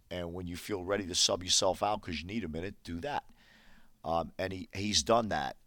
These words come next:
And, um, you know, he, he's, so I don't really look at the progress part of it as much as I want him to just play not worrying about that. You know, I want him to just play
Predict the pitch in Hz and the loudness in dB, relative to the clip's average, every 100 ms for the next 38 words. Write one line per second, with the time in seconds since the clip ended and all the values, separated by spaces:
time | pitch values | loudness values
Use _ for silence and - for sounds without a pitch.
0 | - 87 82 80 87 85 82 76 - _ | -8 -6 -6 0 2 2 0 -4 -12 _
1 | _ _ - _ _ _ - 95 87 82 | _ _ -20 _ _ _ -4 2 2 2
2 | 90 - - 117 - - - _ _ - | -8 -10 -4 -2 2 2 0 _ _ -12
3 | - - - 110 131 139 143 113 90 95 | -4 2 6 6 6 2 2 2 0 0
4 | 120 120 - - - 101 101 117 127 120 | 0 0 -6 -10 -6 4 4 6 2 0
5 | - 120 127 127 127 - 110 95 113 127 | -2 2 2 2 -2 2 0 2 2 2
6 | 123 - - - - - _ _ 90 90 | 2 -2 -2 -14 -20 -20 _ _ 4 4
7 | 87 87 - 92 92 95 113 107 104 95 | 6 2 0 2 2 4 4 2 -2 -2
8 | 95 85 95 - - - 113 104 90 104 | -4 -2 0 -2 -2 4 6 6 4 4
9 | 92 90 98 98 85 76 65 60 - 64 | 4 4 2 2 -2 -6 -6 -8 -8 -10
10 | - - - _ - _ _ _ 85 92 | -10 -18 -20 _ -20 _ _ _ -4 2
11 | 90 - 92 95 113 98 85 92 - - | 2 4 2 4 0 0 -4 0 0 -2
12 | - 107 110 98 90 78 | -4 6 8 8 4 -2